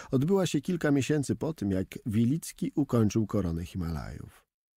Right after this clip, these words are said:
Na przełomie tysiąc dziewięćset dziewięćdziesiątego szóstego i tysiąc dziewięćset dziewięćdziesiątego siódmego roku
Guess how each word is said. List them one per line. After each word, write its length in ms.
Na 100
przełomie 440
tysiąc 320
dziewięćset 380
dziewięćdziesiątego 680
szóstego 440
i 80
tysiąc 320
dziewięćset 360
dziewięćdziesiątego 720
siódmego 400
roku 340